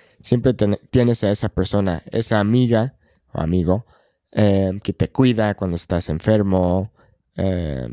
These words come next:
que está ahí para ti cuando estás triste, también en los momentos muy buenos, y tú para esa persona. Creo que te da un, un gran propósito en la vida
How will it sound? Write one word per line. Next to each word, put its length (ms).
que 100
está 220
ahí 140
para 260
ti 120
cuando 280
estás 340
triste, 480
también 440
en 100
los 180
momentos 400
muy 140
buenos, 600
y 140
tú 180
para 220
esa 200
persona. 540
Creo 180
que 120
te 160
da 220
un, 400
un 140
gran 280
propósito 560
en 100
la 80
vida 320